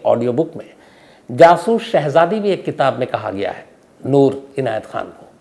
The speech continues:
नूर इनायत खान की सच्चाई क्या है, पूरी ज़िंदगी क्या है,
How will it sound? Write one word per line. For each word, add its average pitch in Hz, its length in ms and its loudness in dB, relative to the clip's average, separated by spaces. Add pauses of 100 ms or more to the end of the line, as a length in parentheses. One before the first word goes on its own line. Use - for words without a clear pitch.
(240)
नूर 220 380 0
इनायत 156 300 -4
खान 160 260 -8
की 170 120 -10
सच्चाई - 460 -8
क्या - 220 -14
है, - 120 -16 (300)
पूरी 127 200 -6
ज़िंदगी 123 400 -6
क्या 135 180 -12
है, - 140 -18